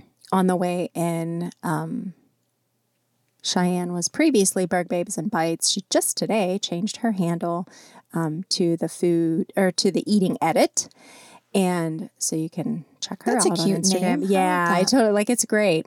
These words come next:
Speaker 1: I thought that was awesome. Um, so she and her roommate were coming out as we were coming in, and,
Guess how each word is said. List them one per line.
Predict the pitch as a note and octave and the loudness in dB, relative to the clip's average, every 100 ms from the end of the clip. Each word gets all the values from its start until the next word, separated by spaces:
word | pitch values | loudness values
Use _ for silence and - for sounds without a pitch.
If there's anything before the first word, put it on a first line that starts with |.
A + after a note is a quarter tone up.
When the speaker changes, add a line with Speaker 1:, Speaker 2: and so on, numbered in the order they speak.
| - | -2
Speaker 1:
I | F#3 | -2
thought | F#3+ F#3 | -2 -2
that | F3+ | -2
was | F#3 | -2
awesome. | E3+ F3+ - A#3 - - - - | -2 -2 -4 -6 -8 -16 -16 -2
Um, | G#3+ F#3 E3 E3 F#3 _ _ _ _ | 2 2 0 -4 -10 _ _ _ _
so | - B3 | 2 4
she | - - C4+ C#4 C4+ | 4 4 4 4 4
and | G#3+ | 4
her | G3+ | 4
roommate | F#3+ A3+ G#3+ F3 | 4 4 2 2
were | F3+ | -2
coming | - G#3 F3+ D#3+ | 0 0 0 0
out | F3 E3+ E3+ | 2 2 2
as | F3 E3+ | 0 0
we | F3 | 0
were | D#3+ | -2
coming | - E3 D#3+ | -2 -4 -2
in, | F3+ E3+ | -2 0
and, | D#3 | -2